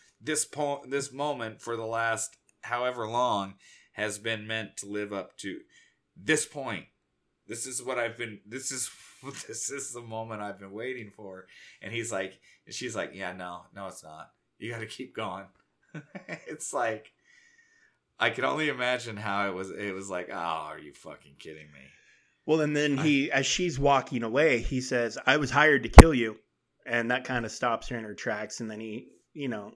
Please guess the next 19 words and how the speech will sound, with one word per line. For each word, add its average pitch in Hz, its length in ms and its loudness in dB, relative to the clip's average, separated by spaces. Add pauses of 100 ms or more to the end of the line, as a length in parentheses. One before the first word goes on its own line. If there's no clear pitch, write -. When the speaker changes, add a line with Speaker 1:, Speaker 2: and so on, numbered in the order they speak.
Speaker 2:
he 123 140 -6
goes, 113 200 -2
"I, 117 360 0
obviously 110 500 -2
I 110 60 -2
didn't 120 240 -8
agree 135 260 0
to 123 100 0
anything." 98 520 -10 (920)
Um, 104 600 -2 (100)
and 120 120 0
then 120 160 -2
we, 123 340 -2
we 135 160 2
get 123 260 0
into 123 280 -2
the, 110 340 0 (220)
you 117 200 -10
know, 107 280 -8